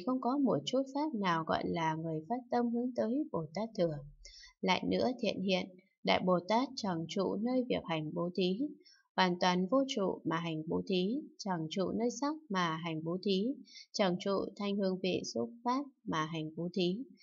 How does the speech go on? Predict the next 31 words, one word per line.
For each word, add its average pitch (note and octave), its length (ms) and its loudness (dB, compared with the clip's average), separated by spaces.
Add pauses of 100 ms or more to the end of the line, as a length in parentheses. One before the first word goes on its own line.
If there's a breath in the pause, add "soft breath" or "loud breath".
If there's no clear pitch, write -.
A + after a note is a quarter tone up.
(280 loud breath)
Thiện F3+ 140 2
Hiện, F3+ 340 0
như A#3+ 220 2
vậy F3+ 280 0
đại F3+ 280 0
Bồ E3+ 260 0
Tát B3 220 0 (320)
chẳng E3+ 340 4
trụ F#3+ 200 0 (100)
tướng A3+ 400 2
tưởng E3 320 2
mà E3 100 -4
hành D#3+ 280 -2
bố F3 220 -2
thí. F#3+ 260 2 (500)
Vì D#3 140 0 (140)
sao? G#3+ 280 -2 (360 soft breath)
Thiện F#3+ 180 6
Hiện, F#3+ 260 2 (100)
vì F3+ 120 2
nếu G3 300 2
đại G#3+ 220 2
Bồ F3 260 2
Tát B3+ 240 2
hoàn F3 280 0
toàn D#3+ 340 0
không F#3+ 240 -2
trụ G3 240 0 (420 loud breath)
mà F3 260 4
hành E3+ 280 0
bố F#3 140 2